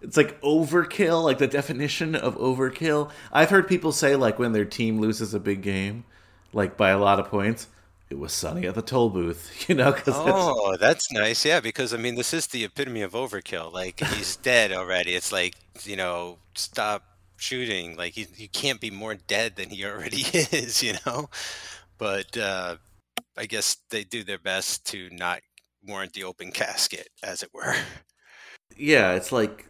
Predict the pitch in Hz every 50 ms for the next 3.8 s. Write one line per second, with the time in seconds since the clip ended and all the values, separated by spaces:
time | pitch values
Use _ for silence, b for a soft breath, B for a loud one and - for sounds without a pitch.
0 | - _ _ _ - - - - - 135 127 135 147 143 120 113 - - - -
1 | - 131 127 131 - 165 147 123 139 139 131 - 98 101 82 71 71 - - -
2 | _ _ _ _ _ _ _ _ _ _ _ _ - 113 113 110 104 - - -
3 | 135 147 143 160 190 165 113 123 131 131 151 170 165 - -